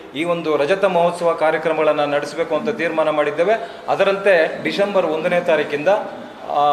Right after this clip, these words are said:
ಜನವರಿ ಹದಿನೈದನೇ ತಾರೀಕು ಒಂದು ಈ ರಜತ ಮಹೋತ್ಸವ, ಇವತ್ತು ನಾವು ಇಲ್ಲೇನು ಸಾಂಕೇತಿಕವಾಗಿ ಉದ್ಘಾಟನೆ ಮಾಡಲಿದ್ದಾರೆ, ಇದನ್ನ ಇಡೀ ರಾಜ್ಯದಲ್ಲಿ, ಇಡೀ ರಾಜ್ಯದಲ್ಲಿ ಎಲ್ಲ ಜಿಲ್ಲಾ ಕೇಂದ್ರಗಳಲ್ಲಿ,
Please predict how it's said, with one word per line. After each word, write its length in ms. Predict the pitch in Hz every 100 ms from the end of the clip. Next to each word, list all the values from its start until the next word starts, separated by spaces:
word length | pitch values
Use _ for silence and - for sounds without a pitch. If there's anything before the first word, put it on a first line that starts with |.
| 143 139 143 - - - -
ಜನವರಿ 400 | 147 175 202 208
ಹದಿನೈದನೇ 520 | 180 160 190 190 175 170
ತಾರೀಕು 340 | 160 156 143
ಒಂದು 380 | 156 214 - -
ಈ 160 | 151 165
ರಜತ 320 | 151 185 185
ಮಹೋತ್ಸವ, 680 | 185 170 170 165 156 131 139
ಇವತ್ತು 240 | 165 165
ನಾವು 180 | 160 156
ಇಲ್ಲೇನು 420 | 151 165 190 180 165 - - -
ಸಾಂಕೇತಿಕವಾಗಿ 760 | 139 165 185 196 190 175 165 160
ಉದ್ಘಾಟನೆ 480 | 147 143 175 170 170
ಮಾಡಲಿದ್ದಾರೆ, 880 | 147 143 135 135 147 214 - - -
ಇದನ್ನ 320 | 165 202 208 170 165 -
ಇಡೀ 260 | 147 208 226
ರಾಜ್ಯದಲ್ಲಿ, 760 | 196 175 160 131 - - -
ಇಡೀ 180 | 143 208
ರಾಜ್ಯದಲ್ಲಿ 580 | 185 170 156 165 190 226 - - -
ಎಲ್ಲ 300 | 131 175 190
ಜಿಲ್ಲಾ 320 | 185 175 180
ಕೇಂದ್ರಗಳಲ್ಲಿ, 600 | 175 175 175 175 190 226